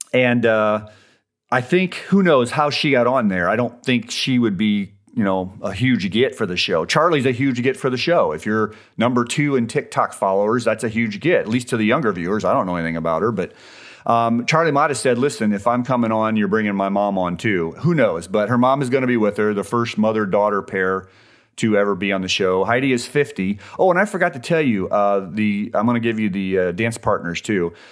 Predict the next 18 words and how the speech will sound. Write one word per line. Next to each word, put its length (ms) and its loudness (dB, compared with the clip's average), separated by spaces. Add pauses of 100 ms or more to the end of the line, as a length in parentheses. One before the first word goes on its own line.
(100)
Heidi 240 2
is 80 -2
gonna 160 0
be 120 0
with 200 0
Artem, 480 0 (420)
and 400 0
Charlie 440 2
is 120 -2
going 220 0
to 60 0
be, 180 0
get 180 -2
ready, 300 2
old 240 -2
school 240 -4
people, 380 -4
Mark 640 0